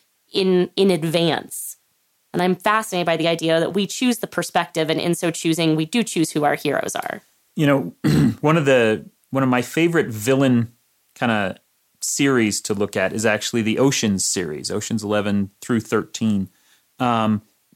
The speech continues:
Speaker 2: partly because they do what you're talking about.
Speaker 1: Mm-hmm.
Speaker 2: Like, there is this small evil. The, the first movie is this big heist, and it's all very stylized, and it's all very cute.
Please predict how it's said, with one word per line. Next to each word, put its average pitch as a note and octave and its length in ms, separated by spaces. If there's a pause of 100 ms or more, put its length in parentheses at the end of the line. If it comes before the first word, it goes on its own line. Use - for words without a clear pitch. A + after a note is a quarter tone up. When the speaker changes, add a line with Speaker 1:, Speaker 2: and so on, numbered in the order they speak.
Speaker 2:
partly A#3+ 300
because D#3+ 360
they A#2+ 120
do B2+ 280
what B2 220
you're A#2 100
talking G#2 420
about. - 420
Speaker 1:
Mm-hmm. F3+ 220
Speaker 2:
Like, A2+ 300
there C3 280
is C#3+ 360
this C3+ 260
small D3 580
evil. F#2 320
The, G#2+ 320
the G#2 100
first - 340
movie D3 200
is A2+ 140
this A2+ 140
big G3+ 220
heist, F3+ 420
and A#2 120
it's G#2 140
all C#3 160
very D3 160
stylized, B2+ 760
and G#2+ 80
it's - 80
all G#2+ 180
very A2+ 260
cute. A2+ 440